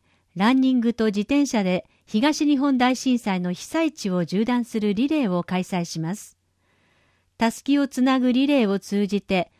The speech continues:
復興へ向けた取り組みや被災地の現状を発信することで、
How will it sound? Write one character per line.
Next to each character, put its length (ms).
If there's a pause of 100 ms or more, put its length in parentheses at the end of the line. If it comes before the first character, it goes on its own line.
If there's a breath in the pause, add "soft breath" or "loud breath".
(160)
復 280
興 240
へ 120
向 140
け 140
た 180
取 220
り 60
組 260
み 60
や 180 (280 soft breath)
被 100
災 240
地 120
の 80
現 260
状 240
を 40
発 240
信 220
す 120
る 100
こ 140
と 120
で、 180